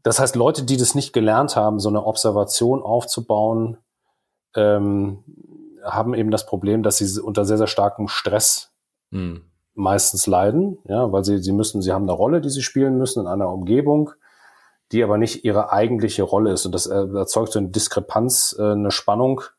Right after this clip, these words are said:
Speaker 2: Mhm.
Speaker 1: ähm, die auch dazu führt, dass man, also man sagt ja, man spricht ja dann davon, dass, dass man sich verbrannt fühlt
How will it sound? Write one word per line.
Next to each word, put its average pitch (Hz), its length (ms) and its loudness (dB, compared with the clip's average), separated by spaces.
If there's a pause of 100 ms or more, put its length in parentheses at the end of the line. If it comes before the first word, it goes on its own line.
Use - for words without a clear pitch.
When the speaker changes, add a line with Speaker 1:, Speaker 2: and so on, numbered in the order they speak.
(380)
Speaker 2:
Mhm. 101 320 -4 (260)
Speaker 1:
ähm, 107 240 2
die 113 120 2
auch 110 140 0
dazu 113 280 0
führt, - 560 0
dass 110 280 0
man, 110 540 0 (760)
also 98 200 -2
man 101 140 0
sagt 107 220 0
ja, 98 120 0
man 104 120 0
spricht 110 260 -2
ja 110 60 2
dann 104 140 2
davon, 104 300 0
dass, 98 220 0
dass - 180 -2
man 98 120 0
sich 98 160 -4
verbrannt 98 460 -2
fühlt 165 460 -2